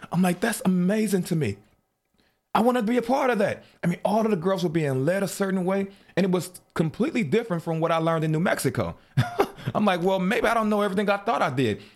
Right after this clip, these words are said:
But when I saw Christina, I'm like, "I have to dance with her. I have, I have to somehow get to this woman." And I went in premature, and I believe I danced with her for the first time at Terminal One. And it was a disaster. You know, and you can, I mean, listen, we all know when it's a disaster.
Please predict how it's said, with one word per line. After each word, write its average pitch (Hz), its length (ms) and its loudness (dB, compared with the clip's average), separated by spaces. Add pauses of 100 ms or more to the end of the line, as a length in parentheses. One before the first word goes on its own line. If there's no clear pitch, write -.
(100)
But 160 260 0 (140)
when 147 140 -2
I 143 60 -2
saw 160 200 -2
Christina, 156 500 -2
I'm 135 140 -4
like, 117 200 0
"I 131 40 2
have 135 220 -2
to 131 80 -2
dance 135 240 -4
with 92 100 -6
her. - 200 -8 (300)
I - 60 2
have, 165 320 0
I - 40 -6
have 175 200 -4
to 131 80 -6
somehow 143 600 0 (200)
get 151 180 2
to 135 80 -4
this 120 160 -4
woman." 117 280 -2 (500)
And 131 140 4
I 131 40 2
went 170 220 0
in 180 100 0
premature, 147 560 -2 (800)
and 117 100 2
I 117 40 4
believe 151 240 2
I 139 80 4
danced 151 320 0
with 147 80 0
her 139 100 2
for 131 120 -4
the 123 60 0
first 143 260 -2
time 127 220 0
at 107 100 -2
Terminal 123 340 0
One. 120 240 -2 (500)
And 120 80 4
it 160 80 0
was 202 140 0
a 185 40 0
disaster. 135 600 -2 (460)
You 135 100 2
know, 135 120 0
and 139 120 0
you 214 80 0
can, 185 260 -2
I - 40 -2
mean, 143 180 2
listen, 113 220 0
we 196 140 2
all 185 180 2
know 143 220 2
when 110 260 0
it's - 140 -2
a 110 40 2
disaster. 92 520 -4